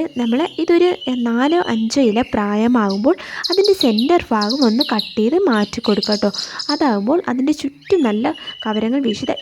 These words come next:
ഇതുപോലെ നല്ല കുട പോലെ നിൽക്കും. അങ്ങനെ നിൽക്കുമ്പോഴാണ് നമുക്ക് ധാരാളം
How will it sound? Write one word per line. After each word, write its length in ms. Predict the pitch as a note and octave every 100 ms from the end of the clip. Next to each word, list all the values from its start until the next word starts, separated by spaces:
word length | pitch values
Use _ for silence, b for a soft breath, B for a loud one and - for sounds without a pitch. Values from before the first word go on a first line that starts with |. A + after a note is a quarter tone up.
| C#4
ഇതുപോലെ 400 | D#4 A#3 A3 B3 B3+
നല്ല 140 | B3 -
കുട 160 | D4 D#4+ E4
പോലെ 260 | A3 G#3 A#3 G3+
നിൽക്കും. 240 | G3 G#3+ - A#3
അങ്ങനെ 280 | D#4 G4+ G4+ A#3+
നിൽക്കുമ്പോഴാണ് 600 | - C#4 C4 G#3 G#3 D#4
നമുക്ക് 220 | D4 F#4 F4+ A3+
ധാരാളം 580 | G#3+ A#3 C#4 A3 C#4+